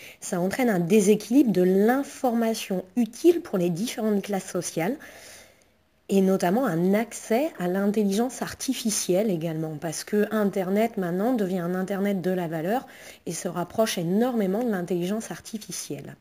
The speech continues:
Alors l'intelligence artificielle, en quelque sorte, et c'est, c'est, enfin, conférée par cette accessibilité numérique, je dirais,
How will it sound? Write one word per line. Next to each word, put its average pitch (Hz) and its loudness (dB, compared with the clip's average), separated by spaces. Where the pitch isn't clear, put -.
Alors 165 4
l'intelligence 240 4
artificielle, 226 0
en 185 2
quelque 202 2
sorte, - -6
et 175 -8
c'est, - -12
c'est, - -12
enfin, 143 -6
conférée 247 6
par - -4
cette 170 -4
accessibilité 165 -4
numérique, 196 -2
je 208 2
dirais, 196 -2